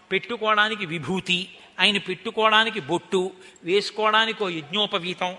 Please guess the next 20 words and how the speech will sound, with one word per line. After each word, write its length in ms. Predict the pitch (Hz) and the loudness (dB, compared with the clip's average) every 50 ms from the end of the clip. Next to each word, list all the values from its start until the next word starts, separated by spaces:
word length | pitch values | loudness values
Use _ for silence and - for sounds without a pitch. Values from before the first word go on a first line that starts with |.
| - - - - _ - | -14 -20 -20 -16 _ -6
ఇవన్నీ 440 | 185 190 190 190 214 233 254 262 | -2 0 0 0 -2 -2 -4 -4
కూడా 600 | 247 - 220 220 226 220 196 170 160 180 214 262 - - - - - - - - | -2 0 2 4 4 6 6 4 4 2 -2 -4 -6 -12 -18 -20 -20 -20 -10 -2
ఆయనకి 680 | 180 190 220 233 233 233 190 - 185 185 196 208 233 269 - - - - _ - | 0 2 2 2 0 -2 -4 -4 -4 -4 -2 -4 -4 -6 -10 -18 -20 -20 _ -4
రేపటి 420 | 165 190 208 214 202 220 - 180 | 0 2 2 2 2 -2 -2 -2
రోజున 260 | 190 214 247 254 247 | -2 0 0 0 0
బహూకరిస్తారు. 840 | 202 156 170 175 147 220 247 - 220 190 180 - - - 165 135 214 214 220 220 220 214 220 220 220 - 196 | 0 2 0 0 0 0 0 0 0 0 0 -2 -4 -4 -4 -4 -4 -8 -12 -14 -14 -16 -18 -20 -20 -10 -6
ఈ 120 | 190 214 | -4 -4
బహూకరించేటటువంటి 1300 | 190 147 180 180 185 254 262 269 262 254 254 247 247 214 - 262 247 240 - 226 233 220 233 226 202 226 | -2 0 0 0 0 0 -2 0 0 0 0 0 -4 -4 -2 0 0 0 0 -4 -4 -4 -4 -4 -4 -8
ప్రయత్నం 720 | - - 180 180 208 240 240 - - 240 196 175 156 156 170 - - - - - - - - 190 | -8 -4 -4 0 0 0 0 2 2 2 4 4 0 -4 -10 -16 -20 -20 -20 -20 -16 -6 -2 2
చాలా 240 | 180 196 214 233 | 2 4 4 4
గొప్పగా 480 | 240 196 185 180 170 - - 226 226 240 | 4 4 4 0 0 2 2 4 4 4
ఉంటుంది. 360 | 226 180 151 143 143 120 120 - - - - - - - - _ _ _ _ _ - 226 | 4 2 -2 -6 -10 -14 -14 -20 -20 -20 -20 -20 -20 -20 -20 _ _ _ _ _ -4 0
ఈ 120 | 233 240 | 0 0
కార్యక్రమం 880 | 202 - 202 202 220 247 285 277 - - 277 269 247 208 185 190 220 247 - | 2 2 2 4 4 4 2 0 2 0 2 2 2 0 0 -2 -4 -6 0
రేపు 280 | 175 208 233 240 226 214 | 4 6 6 6 6 2
ఉదయం 600 | 190 180 190 233 262 277 254 208 185 185 208 240 - - - - - | -2 2 4 6 6 6 6 4 2 0 -4 -6 -10 -16 -16 -8 6
ఖచ్చితంగా 920 | - 214 226 - - - - - - - - - 330 320 349 311 285 285 294 | 8 8 8 8 2 -12 -18 -20 -8 2 2 2 6 8 8 8 10 8 6
పది 240 | 294 - 233 220 220 | 6 6 4 6 6
గంటలకి 380 | 226 220 - 240 240 233 - | 4 4 6 4 2 2 0
ప్రారంభమవుతుంది. 680 | 196 214 196 190 202 202 180 180 180 165 143 - - | -2 0 2 2 2 0 -2 -4 -6 -6 -10 -16 -20